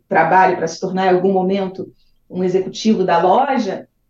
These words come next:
eles começaram a não querer, né? Você imagina o que é uma pessoa não ter nenhum sábado livre durante, enfim, o mês. E aí a jornada foi adaptada, e obviamente que o,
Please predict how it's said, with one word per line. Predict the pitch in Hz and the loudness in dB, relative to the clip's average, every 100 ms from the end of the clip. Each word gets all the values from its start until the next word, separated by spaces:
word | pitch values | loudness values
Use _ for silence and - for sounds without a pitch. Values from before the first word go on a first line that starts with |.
| - | -2
eles | 294 359 - | 0 0 -4
começaram | 311 330 - 302 269 311 | -2 -2 -2 -2 0 0
a | 339 | 0
não | 247 254 | 0 -2
querer, | 330 339 233 202 311 - | -4 -2 0 0 -4 -8
né? | 202 | -8
Você | 226 247 | -6 -2
imagina | 247 269 240 240 285 | -2 -2 -2 -4 -4
o | 302 | -6
que | 285 | -6
é | 226 | -4
uma | 220 | -2
pessoa | 233 240 - 226 254 269 226 | -2 -4 -4 -2 -2 -2 -6
não | 233 | -4
ter | 247 | -4
nenhum | 240 254 285 392 | -4 -4 -4 -8
sábado | - - 240 262 220 190 190 | -10 -4 -2 -2 -4 -4 -4
livre | 185 240 254 190 185 - - _ | -4 -6 -6 -6 -8 -10 -16 _
durante, | 220 277 240 233 262 - 349 | -10 -2 -2 -2 -4 -8 -4
enfim, | 381 - - 233 196 | -4 -4 -8 -6 -4
o | 240 | -4
mês. | 214 180 175 - - _ _ _ | -2 -4 -6 -12 -20 _ _ _
E | 247 | -2
aí | 262 247 302 | 0 0 0
a | 320 | -2
jornada | 311 359 359 277 262 302 302 | -4 -6 -6 -6 -4 -4 -4
foi | 294 240 | -4 -6
adaptada, | 220 196 202 - 226 247 220 | -4 -4 -6 -8 -6 -4 -4
e | |
obviamente | 202 208 202 196 - | -6 -6 -8 -8 -10
que | 208 | -8
o, | 185 | -8